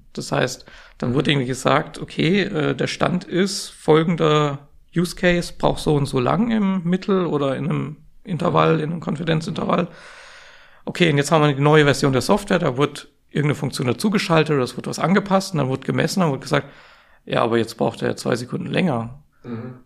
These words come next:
Speaker 1: Äh, und
Speaker 2: Ja.
Speaker 1: ich glaub, es gab auch harte Fenster, äh, wie lange was dauern durfte, aber selbst wenn man noch im Fenster drin war, wurde gesagt, ja, das ist jetzt aber zwei Sekunden langsamer, das ist jetzt nicht so gut.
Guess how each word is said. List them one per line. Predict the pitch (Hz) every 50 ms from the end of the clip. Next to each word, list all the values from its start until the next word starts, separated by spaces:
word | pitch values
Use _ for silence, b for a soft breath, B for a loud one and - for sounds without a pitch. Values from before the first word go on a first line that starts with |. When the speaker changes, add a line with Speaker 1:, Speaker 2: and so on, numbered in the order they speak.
| _ -
Speaker 1:
Äh, | - 131 131 127 123 120 123
und | - - 135 135 143 143 131 - - - - - - _ _ _ _ _ _ _ _ _ _ _ _ _ _ _
Speaker 2:
Ja. | - 113 107 104 107 107 107 110 -
Speaker 1:
ich | 226 190 -
glaub, | - 160 151 143
es | - -
gab | - 147 147 160
auch | 147 - - - -
harte | 151 147 147 - 151
Fenster, | - - - 147 180 180 - - - 196 190 196 185 - - 185 175 175 175 170 170 165
äh, | 170
wie | 180
lange | 180 175 170 165 175
was | 170 - -
dauern | 196 170 170 170 160
durfte, | 202 190 120 - - 143
aber | 135 131 -
selbst | - 170 165 - -
wenn | - 156
man | 160 160
noch | 151 151
im | - 226 208 185
Fenster | - 190 190 190 - - 165
drin | - - 165 160
war, | 143 151 147
wurde | 139 147 -
gesagt, | 151 151 - 160 151 151 -
ja, | -
das | 127 - 127 -
ist | - -
jetzt | - - - 156
aber | 143 143 -
zwei | - - 143
Sekunden | - 147 - - - 147
langsamer, | 143 156 180 - - 156 143 123
das | 123 123 - -
ist | - -
jetzt | 147 - -
nicht | 214 196 -
so | - 202
gut. | 139 135 139 135 -